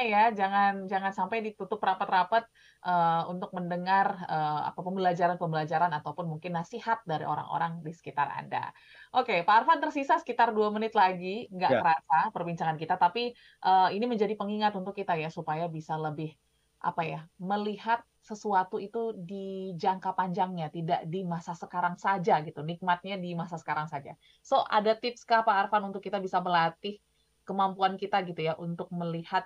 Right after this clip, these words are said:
Speaker 1: eh, apa ya, kenikmatan jangka panjang tersebut dibandingkan jangka pendek. Silakan.
Speaker 2: Ya, terima kasih banyak, Audrey, ya. Jadi, happiness versus pleasure, ini istilah yang paling banyak di, eh, membuat tertukar gitu ya,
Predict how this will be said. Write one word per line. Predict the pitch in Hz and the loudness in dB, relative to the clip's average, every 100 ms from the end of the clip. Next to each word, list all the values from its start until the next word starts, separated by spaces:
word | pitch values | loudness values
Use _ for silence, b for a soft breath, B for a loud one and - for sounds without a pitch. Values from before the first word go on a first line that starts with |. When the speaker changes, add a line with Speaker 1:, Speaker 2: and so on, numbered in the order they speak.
| 160 | -6
Speaker 1:
eh, | 156 - 160 151 147 - | -16 -8 -6 -4 -6 -8
apa | - 127 | -10 -12
ya, | - - | -14 -8
kenikmatan | 220 220 220 214 214 202 | -6 -4 -2 0 0 0
jangka | 175 170 180 | 0 0 0
panjang | 175 175 170 170 | 0 0 -2 -2
tersebut | 175 175 175 185 | -6 -6 -8 -6
dibandingkan | 156 147 151 160 151 | -8 -8 -6 -6 -6
jangka | 139 143 | -8 -8
pendek. | - 139 139 | -12 -12 -14
Silakan. | - 147 - _ _ _ _ | -14 -16 -16 _ _ _ _
Speaker 2:
Ya, | 135 127 | 2 4
terima | 156 165 | 4 6
kasih | 165 165 | 6 6
banyak, | 165 175 | 6 6
Audrey, | 147 123 117 104 | 4 2 0 2
ya. | 120 | 0
Jadi, | 123 117 120 180 196 _ _ _ _ - | 2 0 2 -2 -4 _ _ _ _ -6
happiness | 151 151 156 180 185 | -4 0 2 2 0
versus | 147 135 151 - | -4 -2 -4 -6
pleasure, | 135 139 131 123 98 | 2 2 2 -2 -2
ini | 143 160 160 | -6 -6 -8
istilah | 156 151 143 | -2 0 2
yang | 143 | 0
paling | 139 143 147 160 | -2 0 0 0
banyak | 160 139 131 131 - | 0 0 0 -4 -6
di, | 120 120 120 120 117 117 110 - _ _ _ _ _ _ - | -4 -2 0 -2 -4 -6 -8 -14 _ _ _ _ _ _ -10
eh, | 120 117 120 120 | -6 -6 -6 -10
membuat | 151 131 127 151 | -2 2 4 4
tertukar | 147 190 - 180 | 2 0 4 6
gitu | 143 127 120 | 4 2 2
ya, | 143 | 0